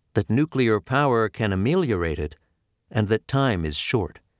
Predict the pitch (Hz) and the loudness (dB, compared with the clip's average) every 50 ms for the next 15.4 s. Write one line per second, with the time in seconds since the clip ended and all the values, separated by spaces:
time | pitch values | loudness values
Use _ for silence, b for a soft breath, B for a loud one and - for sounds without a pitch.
0 | _ _ _ _ _ _ _ _ _ _ _ _ _ _ - 123 127 151 185 185 | _ _ _ _ _ _ _ _ _ _ _ _ _ _ 0 2 2 4 4 2
1 | 180 - 113 147 143 147 160 160 156 131 113 117 113 - - - 135 131 120 113 | 0 0 -2 -2 0 2 2 2 2 0 0 -4 -4 -4 -4 -2 0 0 2 2
2 | 127 131 135 - - 120 117 107 104 101 - - 139 135 127 - 113 104 101 104 | 2 0 0 -2 -2 -2 0 0 0 -2 0 0 0 0 2 0 0 0 0 2
3 | 107 113 110 - 120 113 101 98 - - - 135 - - 147 - - 120 113 120 | 2 0 0 0 0 -2 -2 -2 -4 -4 -4 -2 0 0 0 0 0 -2 0 0
4 | 143 160 160 156 - 80 69 65 65 - - - _ _ _ _ _ _ - 95 | 0 0 -2 -2 -4 -6 -6 -6 -8 -10 -10 -12 _ _ _ _ _ _ -4 -2
5 | 92 92 92 98 98 - - 117 104 101 113 131 113 113 117 139 - - 110 104 | -2 0 -2 -2 -4 -2 -2 0 0 0 0 0 0 0 -2 -2 -2 -2 -2 -2
6 | 104 - - - 113 117 - - 131 120 110 104 104 - 117 117 120 120 123 120 | -2 -2 -4 -4 -4 -4 -2 -2 0 0 2 0 0 -2 -2 -2 -2 -4 -6 -2
7 | - 143 139 143 139 135 131 - - 95 78 65 - - _ _ _ _ _ _ | 0 0 0 2 0 -2 -4 -4 -4 -4 -4 -4 -8 -14 _ _ _ _ _ _
8 | _ _ _ _ _ _ _ _ _ _ _ _ - - 147 143 135 123 113 - | _ _ _ _ _ _ _ _ _ _ _ _ -2 0 2 2 2 2 0 -4
9 | - - 156 147 123 98 95 101 131 139 - _ _ _ _ _ - 95 - - | -2 0 2 2 2 2 0 -2 -4 -6 -8 _ _ _ _ _ -6 -6 -4 -2
10 | - 120 117 110 107 107 107 107 104 107 113 120 101 107 101 98 92 95 104 110 | -2 -2 -2 0 0 0 0 0 0 0 0 0 0 -2 -2 -2 -2 -2 0 0
11 | 107 110 107 - - - 101 107 104 - - 104 95 92 92 90 - 110 98 - | 0 0 -2 -4 -4 -2 -2 -2 -2 -2 -2 0 0 0 0 0 -2 -2 -2 0
12 | 95 92 90 - - 104 95 90 90 90 78 - - 120 123 - - - - - | -2 -4 -4 -2 0 0 0 0 0 -4 -6 -6 -4 -4 -4 -2 -4 -8 -6 -4
13 | 107 95 85 85 78 82 85 71 69 101 - - _ _ _ _ _ - - 156 | -2 -2 -2 -2 -2 -4 -4 -4 -4 -6 -8 -12 _ _ _ _ _ -2 0 2
14 | 147 143 139 143 117 110 117 127 147 185 185 - - - - 131 117 107 - 123 | 2 2 2 -2 0 2 4 4 4 2 0 -4 -8 -2 0 0 0 2 2 2
15 | 110 110 107 - - - - - | 2 2 2 -2 -6 -8 -8 -8